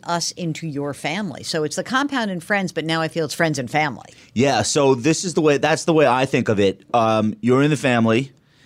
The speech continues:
Speaker 2: You are, so you're very special in, in a multitude of ways, obviously, but in terms of The Compound itself,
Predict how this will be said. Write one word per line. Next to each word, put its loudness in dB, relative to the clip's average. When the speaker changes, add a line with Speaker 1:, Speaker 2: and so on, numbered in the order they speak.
Speaker 2:
You 2
are, 4
so 2
you're 0
very 4
special 0
in, 0
in 0
a 2
multitude -2
of -2
ways, 0
obviously, -2
but 0
in 0
terms -2
of -2
The -2
Compound -2
itself, 0